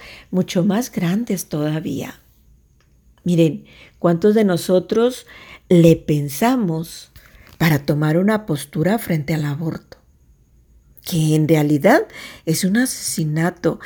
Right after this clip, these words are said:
es matar una vida dentro del vientre de su madre cuando es incapaz de defenderse. Esto va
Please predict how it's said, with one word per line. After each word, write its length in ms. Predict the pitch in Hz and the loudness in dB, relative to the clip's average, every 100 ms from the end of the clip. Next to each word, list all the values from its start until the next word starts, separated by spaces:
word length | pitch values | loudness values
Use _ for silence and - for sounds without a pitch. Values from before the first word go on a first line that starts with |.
| - - | -8 -2
es 180 | 175 | 0
matar 680 | 190 247 240 226 226 - - - | 4 2 4 2 2 0 -4 2
una 360 | 269 349 247 | 4 4 2
vida 440 | - 185 214 285 - _ _ _ _ _ - | 0 0 -2 -4 -10 _ _ _ _ _ -10
dentro 560 | 139 180 240 254 285 254 | 2 4 4 2 0 0
del 220 | 185 143 | -2 -2
vientre 680 | 190 175 214 269 - 277 _ _ _ _ _ - _ _ _ - | -2 0 -2 -4 -10 -10 _ _ _ _ _ -20 _ _ _ 0
de 180 | 160 160 | 4 4
su 120 | 165 | 4
madre 500 | 156 156 160 175 170 | 0 0 0 -2 -2
cuando 280 | 190 180 180 | -2 2 2
es 160 | 202 | 2
incapaz 800 | 311 320 - - - 254 302 392 | 0 0 0 -2 -2 0 0 0
de 140 | 226 175 | -4 -2
defenderse. 1080 | 156 - 170 226 196 180 - - - - _ _ _ _ _ _ _ _ _ - - | -4 -6 -10 -8 -8 -8 -8 -10 -10 -14 _ _ _ _ _ _ _ _ _ -20 0
Esto 280 | 233 - 294 | 0 4 6
va 340 | 277 277 330 | 6 4 0